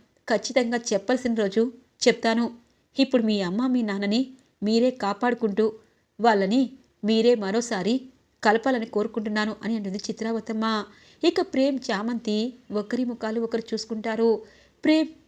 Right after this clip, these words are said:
బాధపడుతూ ఉంటే ప్రేమ్ని పట్టుకొని, "బాబు,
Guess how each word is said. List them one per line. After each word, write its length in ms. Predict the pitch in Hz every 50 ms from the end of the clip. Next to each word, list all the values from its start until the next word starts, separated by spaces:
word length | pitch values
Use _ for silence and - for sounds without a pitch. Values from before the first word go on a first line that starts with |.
| _ 180
బాధపడుతూ 580 | 185 202 202 214 240 226 - 233 226 - 233
ఉంటే 440 | 220 214 202 196 208 208 220 254 254 - - _ _ _ _ -
ప్రేమ్ని 280 | 226 214 208 214 226 233
పట్టుకొని, 560 | 233 233 214 208 - - 226 208 220 226 233 233 - _ _ _ _ -
"బాబు, 320 | 185 208 196 190 220 220